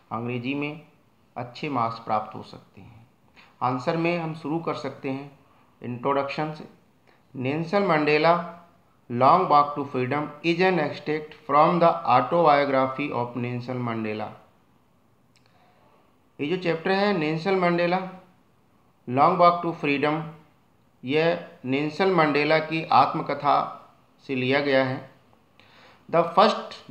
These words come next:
black president of South Africa, वह South Africa के पहले अश्वेत राष्ट्रपति थे। He was a great leader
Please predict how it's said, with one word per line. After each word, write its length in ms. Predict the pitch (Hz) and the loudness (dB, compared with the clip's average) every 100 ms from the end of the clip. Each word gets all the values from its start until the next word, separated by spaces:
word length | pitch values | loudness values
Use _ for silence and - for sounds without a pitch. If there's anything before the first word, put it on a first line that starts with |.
| 127 | 0
black 280 | 147 170 - | 2 2 0
president 640 | 151 139 170 160 160 160 151 | -6 -4 -2 0 -2 -2 -4
of 100 | - | -2
South 340 | 135 135 143 139 | 0 0 0 -6
Africa, 380 | 147 139 156 170 - - _ _ _ _ _ _ | -6 -6 -6 -8 -10 -20 _ _ _ _ _ _
वह 320 | 120 147 143 - - - - _ _ _ _ _ _ - | 0 6 6 4 -4 -16 -20 _ _ _ _ _ _ 0
South 320 | 131 175 170 | 2 2 -2
Africa 460 | 135 143 131 160 165 | -6 -4 -4 -2 -2
के 280 | 147 123 127 - - _ _ _ | -2 -4 -6 -12 -20 _ _ _
पहले 280 | 139 147 175 | -4 0 0
अश्वेत 680 | 175 139 131 139 135 135 - | 0 -4 -4 0 0 0 0
राष्ट्रपति 600 | 110 117 - 131 139 139 156 | 0 0 -2 -4 -4 -8 -10
थे। 140 | 156 - _ - - - | -14 -16 _ -20 -12 -4
He 80 | 156 | 0
was 340 | 170 170 185 - - | 4 6 6 4 -2
a 60 | 135 117 | -6 -2
great 300 | 135 165 165 | 0 0 0
leader 320 | 156 151 160 | -4 -2 -2